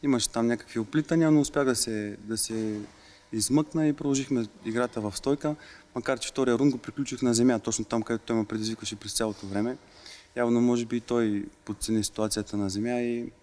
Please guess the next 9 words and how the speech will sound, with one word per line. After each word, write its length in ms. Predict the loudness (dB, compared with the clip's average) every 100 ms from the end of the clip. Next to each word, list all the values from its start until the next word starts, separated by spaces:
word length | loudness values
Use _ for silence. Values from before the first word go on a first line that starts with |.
| _ _ _ _ _
в 20 |
крайна 260 | -4 0 0
сметка 280 | 0 -4 -8
успях 240 | -10 -6
да 80 | -4
го 80 | -4
спечеля 360 | -6 -10 -10
този 180 | -8 -6
матч. 260 | -6 -8